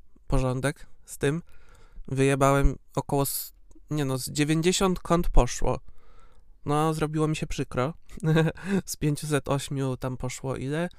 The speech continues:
Do czterystu szesnastu mi spadło. <laughs> No, to dramatyczna liczba, nic nieznacząca na świecie, zwłaszcza że ja obserwuję czterysta siedemnaście, czyli jestem po prostu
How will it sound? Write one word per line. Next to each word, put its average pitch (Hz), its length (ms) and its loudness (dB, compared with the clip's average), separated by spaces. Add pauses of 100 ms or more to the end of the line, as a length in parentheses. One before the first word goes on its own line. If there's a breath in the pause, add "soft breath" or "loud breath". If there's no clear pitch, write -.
(520 soft breath)
Do 139 140 -2
czterystu 131 440 -2
szesnastu - 580 -2
mi 117 80 -2
spadło. 123 480 -2 (800 loud breath)
<laughs> 247 320 -4
No, 135 300 0
to 135 180 -2 (160)
dramatyczna 135 800 -2
liczba, 131 420 -2 (420 loud breath)
nic 135 260 0
nieznacząca 127 720 0
na 120 100 -2
świecie, - 420 -4
zwłaszcza 131 400 0
że 123 140 0
ja 127 160 4
obserwuję 127 480 -2
czterysta 127 500 -4
siedemnaście, 123 720 0
czyli 120 180 -6
jestem 123 240 -8
po 117 80 -6
prostu 123 360 -4